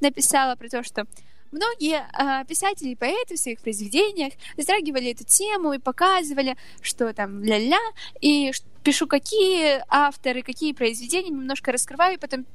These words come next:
пишу, ну, самым лучшим является произведение, э, Грина «Алые паруса». Ну, типа, лучшим для того, чтобы показать людям, что, э, не нужно... а, как не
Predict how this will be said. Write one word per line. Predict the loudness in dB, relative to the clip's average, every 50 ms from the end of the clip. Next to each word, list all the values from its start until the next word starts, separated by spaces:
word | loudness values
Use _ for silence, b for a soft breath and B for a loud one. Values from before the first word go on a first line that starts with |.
| -10 -6
пишу, | -6 -4 -2 0
ну, | 2
самым | 4 6 6 6 4 2 0 0
лучшим | 2 2 2 2 2 0 -2 -2 B B B B B B B
является | 0 2 4 4 4 4 2 0 -2
произведение, | -2 -2 -2 -2 -2 0 -2 0 2 2 2 2 0 -2 -4 -6 -10 -14 -16 -8 -4
э, | 0 2 2 4 4 2 0 0
Грина | 0 0 0 0 2 2 0 2 4
«Алые | 4 4 4 4 2 -2
паруса». | -4 -6 -4 -4 -2 -2 -2 -2
Ну, | -2 -4
типа, | -4 -2 -2 -2 -2 -2
лучшим | -4 -4 -4 -4 -4 -4 -4 -6 -4 -2
для | -2 -2
того, | 0 2 0 0
чтобы | 0 0 -2 -2 0 2 0 0 0 B B B B B
показать | 2 6 6 8 8 6 4 2 0
людям, | 0 0 0 0 -2 -2 -4
что, | -2 2 2 4 4 4 2 B B B B B B 2
э, | 4 4 4 4 4 2 2 2 0 -2 -4 -8 -14 -14 -6
не | -2 0 0 2
нужно... | 2 0 0 0 -2 -2 0 2 2 2 2 0 -4 -6 -12 -2 4
а, | 6 6 6 6 4
как | 2 2 2 2 0
не | -4 -4 -4 -4 -4 -4 -4 -2 -4 -4 -4